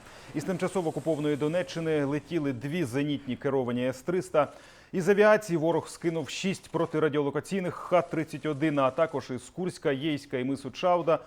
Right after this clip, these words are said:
в Криму запустив двадцять п'ять ударних безпілотників, двадцять з яких були збиті, і ще п'ять дронів локаційно втрачено. Це формулювання повітряних сил З С У.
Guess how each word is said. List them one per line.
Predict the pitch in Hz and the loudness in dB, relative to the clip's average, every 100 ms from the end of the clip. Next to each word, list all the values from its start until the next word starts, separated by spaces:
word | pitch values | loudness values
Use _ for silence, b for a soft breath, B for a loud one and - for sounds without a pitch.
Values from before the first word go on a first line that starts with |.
| B 123 | B -14
в | |
Криму | - 156 170 147 | -6 -2 -2 -4
запустив | 131 127 - 147 | -6 -6 -4 -4
двадцять | 113 147 147 110 | 0 0 0 -4
п'ять | 135 139 | -2 -2
ударних | 120 139 131 123 | 0 0 0 -2
безпілотників, | 123 - 135 143 127 110 90 - B B B | -6 -6 -2 -2 -2 -6 -8 -12 B B B
двадцять | 113 139 156 139 113 | -2 6 6 6 -2
з | 113 | -2
яких | 131 185 135 | -2 -2 -4
були | 127 143 147 | -2 0 0
збиті, | 113 113 165 147 110 107 | -2 0 2 2 0 -6
і | 104 | -6
ще | - 180 | -2 -2
п'ять | 185 147 151 123 | 0 2 2 2
дронів | 151 151 131 | -2 -2 -2
локаційно | 127 147 127 - 151 143 | -4 -4 -6 -6 -4 -2
втрачено. | 131 - 143 131 - 101 | -2 0 6 6 4 -10
Це | 92 151 156 B - | -4 0 -2 B -6
формулювання | 156 151 135 135 127 | -2 0 0 0 0
повітряних | 117 113 110 110 - | -4 -6 -6 -6 -6
сил | 113 | -8
З | 95 | -4
С | 95 87 | -4 -4
У. | 78 | -8